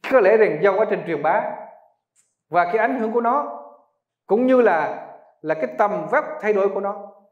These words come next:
cái tầm nhìn của nó, thì chúng ta sẽ thấy khác. Cho nên nó được mô tả là đại. Và cái đại là gì? Là bao trùm tất cả Pháp.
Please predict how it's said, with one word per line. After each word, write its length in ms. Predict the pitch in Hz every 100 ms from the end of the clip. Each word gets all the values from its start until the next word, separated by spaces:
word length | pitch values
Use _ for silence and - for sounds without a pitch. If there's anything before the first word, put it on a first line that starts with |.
| _ _ _ _ _
cái 100 | 226 240
tầm 280 | 202 160 156
nhìn 360 | 202 202 165 175
của 80 |
nó, 260 | 170 190 - - _ _ _ _ _ _ _ _ _ _ _ _ _ _ _
thì 220 | - 175 175
chúng 160 | 269
ta 460 | 247 190 180 - - - -
sẽ 380 | - 143 135 160
thấy 200 | 175 208
khác. 380 | 208 214 160 - - _ _ _ _
Cho 80 | 196
nên 420 | 208 196 180 175
nó 120 | 202
được 180 | 220 175
mô 180 | 175 185
tả 200 | 180 196
là 160 | 175 -
đại. 360 | 131 - 104 110 - _ _ _ _ _ _ _ -
Và 80 | 190
cái 80 | 285
đại 300 | 214 156 208
là 80 | 196
gì? 240 | 180 165 - - -
Là 80 | 202
bao 360 | 285 285 285
trùm 400 | 254 233 214 190
tất 80 | 285 277
cả 140 | 190 202
Pháp. 240 | - 277